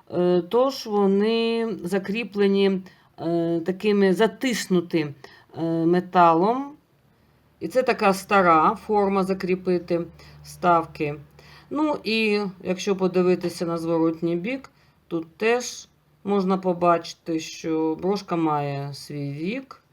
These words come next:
Ну, я так би сказала, що це, е,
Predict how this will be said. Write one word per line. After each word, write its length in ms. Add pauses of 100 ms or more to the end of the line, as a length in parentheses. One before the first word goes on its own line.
(640)
Ну, 480
я 140
так 240 (100)
би 140
сказала, 680
що 300
це, 600 (760)
е, 220